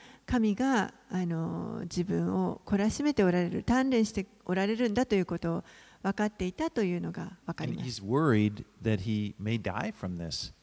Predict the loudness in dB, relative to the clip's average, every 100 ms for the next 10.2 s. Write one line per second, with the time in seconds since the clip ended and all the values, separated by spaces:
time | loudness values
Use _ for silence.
0 | -20 -20 -20 0 2 4 4 4 4 4
1 | 2 -2 -2 0 0 2 0 0 -2 -2
2 | 2 4 4 2 4 2 2 2 2 4
3 | 2 0 -4 -4 -6 -8 -16 -12 -6 -6
4 | -6 -8 -10 -10 -12 -14 -20 _ -4 -4
5 | -8 _ -4 0 0 0 2 0 0 -6
6 | -8 -6 -4 -2 -2 -2 -4 -4 -2 -2
7 | -2 -4 -4 -8 -6 -4 -4 -6 -8 -6
8 | -6 -6 -6 -6 -4 -4 -4 -4 -4 -6
9 | -8 -8 -6 -2 0 0 -2 -2 -2 -4
10 | -4